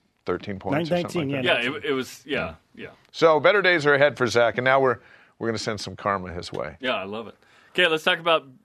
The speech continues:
Speaker 3: B Y U and Arizona State. What, what a crazy game! Three and oh, two ranked wins, the crowd, Tyler Allgeier's play. That was insane, man.
Speaker 1: It is so fun, and, and you just hope that, uh, that Cougar Nation can enjoy the ride. You never know when it's gonna end, and it might not.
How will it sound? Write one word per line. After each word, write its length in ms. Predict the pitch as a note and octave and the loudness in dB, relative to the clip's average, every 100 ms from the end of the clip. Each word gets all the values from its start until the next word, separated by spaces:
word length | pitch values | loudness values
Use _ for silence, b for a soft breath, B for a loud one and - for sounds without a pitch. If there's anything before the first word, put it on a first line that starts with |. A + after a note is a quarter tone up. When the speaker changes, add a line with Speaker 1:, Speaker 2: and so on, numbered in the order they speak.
| _ | _
Speaker 3:
B 140 | B2 C#3+ | -8 -4
Y 160 | D3 | -2
U 160 | D3 D3 | -2 -4
and 80 | C#3 | -6
Arizona 320 | C3+ C3 B2 | -6 -8 -12
State. 320 | - C3 G#2 _ | -8 -8 -8 _
What, 260 | E3 F3 C#3+ | -4 -4 -2
what 160 | F3 | -6
a 40 | F3 | -4
crazy 320 | F3+ F#3+ F3+ | -4 -6 -6
game! 240 | G3 C#3+ _ _ | -8 -8 _ _
Three 300 | D3 E3 G#3 | -4 0 2
and 80 | G#3 | 2
oh, 420 | A3 A3 A3 G#3 _ _ | 4 4 2 -2 _ _
two 180 | - C3+ | -6 -4
ranked 360 | D#3 F3+ F#3 F#3+ | 0 -2 -2 -8
wins, 540 | G3 G3 G3 G3+ - | -6 -4 -6 -8 -10
the 120 | - | -12
crowd, 600 | - C3+ D#3+ F#3 F#3+ F#3+ | -8 0 2 4 4 4
Tyler 300 | - C3+ D3+ | 2 0 2
Allgeier's 400 | F3 E3+ F3+ G3 | 0 0 -2 -4
play. 220 | - G3+ G#3 | -6 -6 -2
That 80 | |
was 140 | A3+ A3 | -4 -4
insane, 440 | G3+ - B3+ G3 | -12 -8 -8 -8
man. 120 | A2 | -6
Speaker 1:
It 100 | B2 | -6
is 100 | C3 | -6
so 220 | - F#3+ F#3 | 0 2 4
fun, 440 | E3+ C3+ G#2+ E2+ - | 2 2 0 -6 -2
and, 220 | C3 B2 | -2 0
and 160 | B2 | -4
you 100 | C3 | -4
just 220 | C#3+ F#3 - | 0 -2 2
hope 240 | E3+ - | 0 2
that, 340 | C3 - - | 0 0 0
uh, 240 | B2 A2 G2+ | 4 4 4
that 160 | A#2+ - | 0 -2
Cougar 240 | - C3+ B2 | 0 0 2
Nation 340 | B2 A2+ A2+ | 0 0 -6
can 140 | A2 | -6
enjoy 300 | G#2 F#2 G#2+ | -6 0 0
the 100 | G2 | 0
ride. 400 | F2 E2 C#2 A#1+ - _ B B B B | -4 -8 -8 -12 -18 _ B B B B
You 120 | C#3+ | 4
never 180 | G3+ E3+ | 6 6
know 120 | E3 | 6
when 140 | D#3+ | 6
it's 120 | D#3 - | 2 2
gonna 160 | D3 | 2
end, 340 | - C3+ B2+ D#3 | 4 2 2 4
and 80 | |
it 60 | C#3 | 4
might 180 | D3+ D#3+ | 2 2
not. 300 | F3 D3 | 2 0